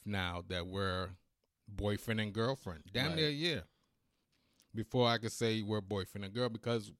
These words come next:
Speaker 1: we, I wanted to get to know a person first. I'm not flying you here, there, and there. I don't know what the fuck kind of shit you on.
Speaker 2: Right,
Speaker 1: You
Speaker 2: true.
Speaker 1: know what I'm saying?
Speaker 2: Yeah.
Speaker 1: And then you could be spending all my money. I'm cheap again. You could be spending all my money and all that. Not happening. For
Speaker 2: Right.
Speaker 1: me, it's, it's not happening, bro.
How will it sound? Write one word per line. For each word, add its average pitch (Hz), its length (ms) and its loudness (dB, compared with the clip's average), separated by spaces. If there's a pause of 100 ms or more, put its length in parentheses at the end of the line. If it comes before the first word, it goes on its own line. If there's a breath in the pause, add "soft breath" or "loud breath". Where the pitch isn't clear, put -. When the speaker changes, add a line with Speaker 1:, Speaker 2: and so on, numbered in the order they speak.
Speaker 1:
we, 135 240 4
I 120 160 4
wanted 135 340 0
to 123 80 0
get 110 220 -6
to 110 60 -2
know 107 340 0
a 92 80 -6
person 110 480 -4
first. 110 180 -2
I'm 143 100 -4
not 208 140 -6
flying 92 380 -6
you 92 180 -4 (360 loud breath)
here, 107 260 0
there, 98 160 -2
and 92 100 -4
there. 98 120 -2
I 113 100 0
don't 196 180 -4
know 107 120 0
what 95 260 -6
the 90 80 -6
fuck - 260 -8
kind 95 200 -6
of 104 60 -8
shit - 340 -10
you 90 100 -8
on. 90 260 -10 (120)
Speaker 2:
Right, 90 340 -14 (120)
Speaker 1:
You - 100 -10
Speaker 2:
true. 107 40 -2
Speaker 1:
know 113 100 0
what 117 60 2
I'm 117 120 -2
saying? 127 360 -2
Speaker 2:
Yeah. 85 120 -12 (1160)
Speaker 1:
And 135 160 0
then 165 200 6
you 180 80 -2
could 156 160 0
be 113 80 2
spending 139 340 -2
all 147 120 2
my 147 120 2
money. 151 280 -2
I'm 127 140 -4
cheap 98 280 -6
again. 87 280 -8 (240)
You 143 120 -10
could - 100 -4
be 127 80 2
spending 135 280 2
all 139 100 6
my 139 140 6
money 143 300 2
and 156 100 0
all 196 140 2
that. 107 220 2
Not 131 220 0
happening. 135 480 -2 (100)
For 113 120 -4
Speaker 2:
Right. 110 100 0
Speaker 1:
me, 143 160 6
it's, 113 200 4
it's 113 180 -8
not 120 180 6
happening, 92 480 4
bro. 90 240 -8